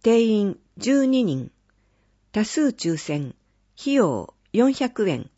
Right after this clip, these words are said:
申し込み、二月十二日から十八日。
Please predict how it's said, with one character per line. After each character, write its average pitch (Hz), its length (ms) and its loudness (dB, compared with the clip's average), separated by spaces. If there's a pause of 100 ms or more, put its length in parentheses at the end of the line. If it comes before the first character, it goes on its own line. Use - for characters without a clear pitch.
(640)
申 226 160 0
し - 140 -6
込 196 160 -2
み、 170 260 -4 (300)
二 190 120 2
月 277 280 0
十 262 220 -2
二 254 120 0
日 247 280 -2
か 156 120 -4
ら 127 280 -6
十 190 160 0
八 180 280 -6
日。 - 440 -8